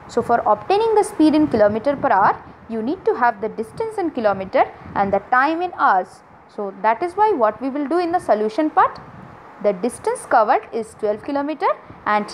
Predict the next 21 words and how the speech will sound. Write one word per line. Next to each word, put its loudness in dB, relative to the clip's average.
time 2
is, -6
which -6
is -8
given -2
in -2
four 4
minutes. -2
This -2
forty 0
minutes -6
I 2
will -6
have -8
to -2
convert -2
it -4
into -2
hour 4
by 4
dividing 0